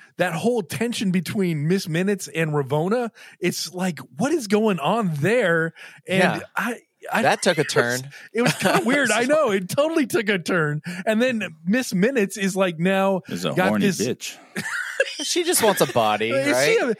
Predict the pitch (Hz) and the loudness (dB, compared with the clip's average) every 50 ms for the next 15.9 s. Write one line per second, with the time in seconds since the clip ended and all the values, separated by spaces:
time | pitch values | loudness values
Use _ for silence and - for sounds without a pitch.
0 | - - - - - - - 381 370 - 415 349 247 196 202 190 143 123 135 135 | -8 -16 -14 -10 -6 -2 -2 -2 0 0 0 0 0 0 0 2 0 0 -2 -4
1 | - 226 185 160 180 180 175 160 156 147 127 120 - 165 160 165 170 170 160 143 | -4 -6 -4 -2 -2 0 2 2 2 0 0 -2 -2 -2 -2 0 0 -2 -2 -4
2 | - 190 233 247 202 180 180 185 196 190 180 160 135 123 - - - - _ _ | -4 -2 -2 -2 -2 0 0 2 2 2 2 0 -2 -6 -14 -20 -20 -20 _ _
3 | 143 156 156 156 - - 120 117 147 143 131 131 120 - - - - 151 143 131 | -2 -2 0 -2 -2 -6 -6 -4 -2 0 0 -2 -4 -6 -14 -8 -4 -2 0 0
4 | 123 120 117 113 110 110 98 - _ _ _ _ _ _ _ _ _ _ - 147 | 0 -2 -2 -4 -8 -10 -12 -16 _ _ _ _ _ _ _ _ _ _ -8 -6
5 | 160 156 - 180 151 - - 185 170 170 143 160 156 147 139 139 135 127 120 127 | -6 -4 -4 -4 -4 -2 -2 -2 -2 -2 -4 -6 -6 -4 -2 -2 -2 -2 -2 -4
6 | 139 131 120 135 139 139 131 123 127 123 123 113 - - 131 123 123 120 113 113 | -4 -4 -2 -2 -2 -2 0 0 -2 -2 -4 -6 -10 -10 -8 -8 -8 -8 -10 -10
7 | 117 117 113 127 123 123 117 113 104 _ - - - _ _ _ _ - 143 156 | -10 -8 -6 -6 -6 -6 -8 -10 -12 _ -20 -20 -20 _ _ _ _ -2 -2 -2
8 | 151 147 - - 151 135 139 143 143 135 123 127 123 107 117 104 123 120 123 127 | -2 -4 -6 -8 -6 -4 -4 -4 -4 -6 -6 -6 -6 -8 -6 -4 -2 0 0 0
9 | 131 139 143 147 - - - - - _ - 131 127 131 127 127 120 - - 123 | -2 -2 -4 -6 -8 -14 -20 -20 -20 _ -6 -4 -2 -2 -2 -4 -8 -10 -10 -8
10 | 139 139 135 131 127 123 - - - 151 143 131 120 110 - 151 139 - - - | -6 -4 -4 -6 -6 -8 -10 -8 -6 -6 -6 -6 -6 -4 -4 -4 -4 -4 -8 -8
11 | 120 156 139 135 127 - 143 131 131 139 139 143 - _ - 113 117 123 120 117 | -6 -6 -6 -6 -4 -4 -4 -2 -2 -2 -4 -6 -10 _ -6 -4 -4 -4 -4 -6
12 | 110 104 - 113 117 120 127 139 127 - 151 151 165 165 - - _ _ _ - | -10 -10 -8 -8 -6 -6 -6 -8 -8 -8 -8 -8 -8 -10 -12 -16 _ _ _ -20
13 | - - 151 196 220 208 220 175 - 175 160 147 147 156 160 156 143 131 110 123 | -6 -2 -2 -2 0 0 -2 -2 -2 -2 -2 0 0 -2 -2 -2 -6 -6 -4 -4
14 | 117 110 104 - - 117 117 120 127 135 143 151 170 175 156 143 131 113 107 113 | -4 -4 -6 -6 -8 -8 -6 -4 -4 -4 -2 -2 -2 -2 -2 -4 -6 -6 -8 -6
15 | 131 139 135 131 131 120 113 - - - 131 120 120 117 107 95 98 | -4 -4 -4 -4 -6 -8 -10 -10 -8 -8 -6 -6 -6 -8 -10 -12 -16